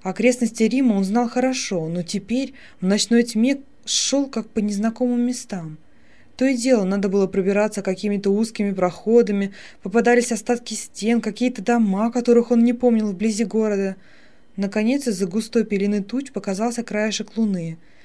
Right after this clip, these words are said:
и сразу осветил местность куда лучше, чем слабые огоньки фонарей. Вот и вдали что-то блеснуло, похожее на костёр или пламя факела. Наклонясь к Хилону, Вениций спросил, не Астриан ли там. Хилон, на которого мрак,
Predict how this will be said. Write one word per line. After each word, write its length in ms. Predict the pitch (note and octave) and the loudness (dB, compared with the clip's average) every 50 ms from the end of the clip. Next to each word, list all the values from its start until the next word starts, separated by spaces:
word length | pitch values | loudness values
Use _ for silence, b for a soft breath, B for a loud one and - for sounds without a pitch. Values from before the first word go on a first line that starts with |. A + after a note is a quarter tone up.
| b b b b b | b b b b b
и 80 | G3+ | -6
сразу 380 | G3 - - A3+ B3 C4 A#3+ B3 | -6 -4 -2 -2 0 0 2 0
осветил 420 | A3+ - - G3 G3 G3 A3+ A3 | 0 -2 -2 -6 -4 -2 -2 0
местность 400 | G3+ G3 G#3 A#3 A3 A#3 G#3 F#3+ | 2 2 2 0 0 -2 -6 -8
куда 360 | - - - G3+ F#3 C4 C#4 | -8 -8 -6 -6 -4 -4 -4
лучше, 360 | D4+ D#4+ D4 B3 G#3+ - - F3 | -4 -2 0 0 0 0 -2 -6
чем 180 | - - F#3+ | -6 -4 -6
слабые 420 | F3 - - G#3 A3 A3 F#3 G3 F#3 | -6 -6 -6 -4 -4 -2 0 -2 0
огоньки 340 | E3+ F#3 F3+ F3 - G3 | 0 -2 -4 -4 -6 -10
фонарей. 580 | - - G3+ G3 G#3 G#3+ G#3 G3 F3 E3 D#3+ D#3+ - - - - - - - b b b b b b b b - | -8 -6 -6 -4 -4 -4 -4 -4 -4 -4 -6 -10 -14 -20 -20 -20 -20 -20 -20 b b b b b b b b -8
Вот 220 | F#3 G#3 B3+ B3+ | -4 -2 -2 0
и 20 | D4 | 0
вдали 400 | C4+ A#3 D4+ C#4+ C4+ A#3+ G#3 G3 | -2 0 2 2 2 2 2 0
что-то 260 | - - - F3+ G3 | -2 -4 -6 -6 -4
блеснуло, 540 | E3+ G3 G3 G#3 - - G3+ F#3+ F#3 F3+ F3 | -4 -4 -4 -4 -4 -4 -4 -2 -2 -2 -4
похожее 480 | F3+ - F#3+ - - G#3 G3+ F#3+ G3 | -4 -8 -10 -4 -2 -2 0 0 0
на 100 | F#3 F#3+ | -2 -2
костёр 440 | F#3+ G3+ G#3 G3 G3+ - B3+ C4 B3+ | -2 -2 -4 -6 -4 -4 -4 -2 -2
или 240 | A#3+ - G#3+ G3 G#3 | -2 -4 -4 -4 -4
пламя 340 | G#3 A3 A3 A3 A3+ A#3 A3+ | -4 -4 -2 -2 0 -2 -2
факела. 560 | A3+ - G3+ F3+ E3 - D#3+ D#3 D#3 D#3+ D#3+ b b b b b b b b b b b b b b | -2 -4 -6 -6 -6 -8 -12 -12 -12 -14 -16 b b b b b b b b b b b b b b
Наклонясь 540 | - F#3+ F#3+ - G3+ G3+ G3+ G3+ G#3 G3+ - | -6 -6 -4 -4 -2 -2 -2 -2 -2 -4 -6
к 100 | - - | -8 -12
Хилону, 500 | - - - G3+ G3 G#3 A3+ B3+ B3+ A#3 | -10 -6 -4 -2 0 0 0 2 2 2
Вениций 440 | G3+ F#3+ F#3+ G3 A#3 B3+ B3+ B3+ A#3 | 2 2 2 2 2 2 0 -2 -4
спросил, 600 | A#3 - A#3+ B3 B3 B3 - - F3+ D#3+ E3 D#3+ b b b b b b | -2 -2 -4 -4 -4 -4 -4 -6 -4 -4 -6 -8 b b b b b b
не 160 | F#3 G#3 A#3+ | -2 0 0
Астриан 500 | B3 B3 - - D4+ D4+ C#4 A3 F3+ E3 | -2 -2 -6 -6 -4 -2 -2 -2 -2 -2
ли 100 | F3 F#3+ | -2 -4
там. 380 | F#3+ - F#3+ F3 E3 D#3 D#3+ - - - - - - - - - - b b b b b b | -4 -6 -10 -10 -10 -12 -14 -16 -18 -20 -20 -20 -20 -20 -20 -20 -20 b b b b b b
Хилон, 500 | - - - G3+ F#3+ G#3+ A3+ B3 A#3+ A#3+ B B B B | -10 -4 -2 0 2 2 2 0 0 -2 B B B B
на 160 | - F#3+ G3 G3 | -2 0 0 2
которого 420 | G3+ G#3 G3 G#3 G#3 G#3 G3+ G3+ | 2 2 2 2 2 2 2 2
мрак, 400 | G3 G3+ G#3 A3+ A#3+ A#3+ - - | 2 2 0 0 -2 -4 -6 -12